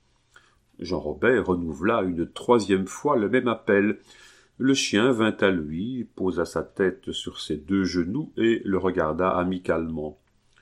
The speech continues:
Pauvre chien », dit le poète d'une voix caressante.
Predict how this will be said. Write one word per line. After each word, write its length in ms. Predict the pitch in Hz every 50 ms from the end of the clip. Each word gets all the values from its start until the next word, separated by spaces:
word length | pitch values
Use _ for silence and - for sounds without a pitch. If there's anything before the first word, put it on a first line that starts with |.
| _ _ _ _ _ _ _ _
Pauvre 480 | - 185 175 156 143 131 104 101 98 92
chien », 540 | - - - - - 85 85 82 78 76
dit 180 | 78 78 85 87
le 80 | 82 85
poète 480 | - - 82 80 90 87 82 - -
d'une 220 | 73 80 80 80 82
voix 280 | 80 80 85 85 -
caressante. 760 | - 87 82 78 82 - - - - - 76 76 73 - -